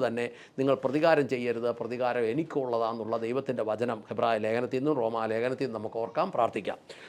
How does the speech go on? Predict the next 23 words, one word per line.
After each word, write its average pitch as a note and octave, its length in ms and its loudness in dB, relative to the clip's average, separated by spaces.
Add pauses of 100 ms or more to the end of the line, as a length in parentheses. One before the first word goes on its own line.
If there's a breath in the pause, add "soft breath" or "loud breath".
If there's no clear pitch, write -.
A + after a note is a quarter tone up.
(120 loud breath)
സ്വർഗസ്ഥനായ E3 580 8 (120)
ഞങ്ങളുടെ C3+ 360 2
പിതാവേ, B2+ 380 4 (140)
ഞങ്ങളുടെ A#2+ 280 0
കർത്താവായ B2 360 4 (100)
യേശു B2 220 -4
ക്രിസ്തുവേ, A#2+ 420 -2
പരിശുദ്ധാത്മാവായ B2 800 0 (100)
ഞങ്ങളുടെ A#2 280 -6
നല്ല B2 140 -2 (100)
ദൈവമേ, A#2 320 -4 (380 loud breath)
കർത്താവേ, D3 400 4 (220)
ഞങ്ങൾ E3 240 0 (100)
പ്രതികാരം C3+ 540 0
ചെയ്യുന്നില്ല B2+ 400 -4 (100)
കർത്താവേ, A#2 400 -4 (140)
സകലതും C3 480 0
അങ്ങയുടെ B2 360 -2
സ-, B2+ 100 -8 (160)
കൈ-, B2+ 220 -4 (100)
കൈകളിൽ C3 420 0
ഏൽപ്പിക്കുന്നു, C#3+ 420 -2 (320 loud breath)
അങ്ങയുടെ C3 280 2